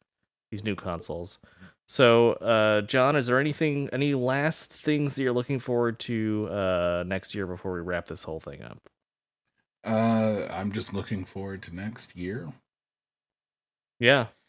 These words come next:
Speaker 1: I'm looking forward to maybe sitting in a dark room with a bunch of strangers and watching a, a movie together. <laughs> Looking forward to, uh, visiting Marvel's,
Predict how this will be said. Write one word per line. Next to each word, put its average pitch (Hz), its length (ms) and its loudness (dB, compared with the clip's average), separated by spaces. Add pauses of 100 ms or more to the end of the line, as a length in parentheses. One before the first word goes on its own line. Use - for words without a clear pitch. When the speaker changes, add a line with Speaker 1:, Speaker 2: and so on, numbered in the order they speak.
(120)
Speaker 1:
I'm 120 100 -2
looking 127 240 0
forward 127 300 2
to 113 300 0
maybe 131 580 0 (600)
sitting 127 300 0
in 127 100 2
a 113 260 4
dark 120 400 2
room 156 320 8
with 127 120 4
a 110 40 2
bunch 117 180 6
of 117 80 -2
strangers 135 560 2
and 101 140 2
watching 98 580 0
a, 101 140 -2
a 85 40 0
movie 113 300 4
together. 160 460 4
<laughs> - 1040 -20
Looking 123 300 0
forward 117 400 2
to, 113 400 2
uh, 90 540 4
visiting 117 600 0
Marvel's, 107 800 2